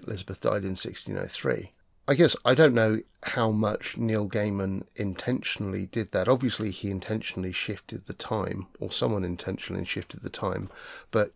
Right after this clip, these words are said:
you are absolutely right. Uh, Fury is Walsingham, Strange is Dee. I, I think they are so,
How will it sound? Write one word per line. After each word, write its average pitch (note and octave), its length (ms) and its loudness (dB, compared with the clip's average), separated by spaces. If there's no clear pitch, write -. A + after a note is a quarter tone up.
you G#2+ 340 0
are G#2 320 2
absolutely F#2+ 560 -4
right. G2+ 480 -2
Uh, F#2 220 0
Fury F#2 440 0
is F2 100 -4
Walsingham, F#2 640 -2
Strange F#2+ 540 -2
is F2 100 -6
Dee. - 420 -4
I, A#2+ 200 2
I A#2 60 -2
think F3 180 2
they B2 120 8
are A#2+ 120 6
so, - 220 0